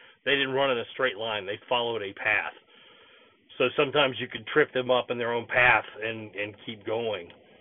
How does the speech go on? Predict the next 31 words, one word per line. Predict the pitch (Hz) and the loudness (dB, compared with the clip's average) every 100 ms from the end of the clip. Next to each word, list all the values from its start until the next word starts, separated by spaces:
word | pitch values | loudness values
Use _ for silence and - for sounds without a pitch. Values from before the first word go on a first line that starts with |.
| - - | -20 -10
Uh, | 98 104 107 104 | -6 -2 0 0
other | 104 135 127 120 | 2 2 2 2
times | 123 117 120 120 | 2 2 0 0
there | 120 | 0
was, | 113 113 104 - - - 92 | 0 -4 -8 -16 -20 -14 -10
uh, | 95 98 95 92 - - _ _ _ _ _ _ _ - _ - _ | -6 -4 -4 -4 -8 -14 _ _ _ _ _ _ _ -20 _ -20 _
there | 131 131 | 4 6
were | 120 | 6
areas | 107 139 143 127 120 107 | 6 8 8 6 4 0
there | 120 117 117 110 - _ _ | 2 4 4 0 -8 _ _
that, | 117 110 107 - | 0 4 4 0
because | 117 - 104 | -8 -6 -8
you | - | -8
can't | 113 95 - - | -8 -8 -6 -4
see, | 156 131 123 123 _ _ - | -2 -2 -4 -8 _ _ -12
'cause | 110 | -12
it's | 95 110 | -10 -8
really | 104 101 | -6 2
dark, | 135 147 127 - - _ _ _ _ - - _ _ | 6 8 6 2 -18 _ _ _ _ -20 -20 _ _
um, | 107 107 110 107 104 104 90 | -2 0 2 0 -4 -12 -6
there | 117 | -2
were | 117 | -2
traps, | 107 143 147 - - - - _ - | 2 6 6 6 0 -20 -20 _ -6
so | 113 | -4
you | 113 123 | -2 -4
had | 110 | -4
to | |
be | 110 113 | -6 -8
really | 113 104 | -6 -6
careful. | 104 135 131 90 87 _ _ _ _ - - _ - | 0 2 2 -4 -14 _ _ _ _ -20 -20 _ 2
So | 147 143 135 127 | 4 6 4 0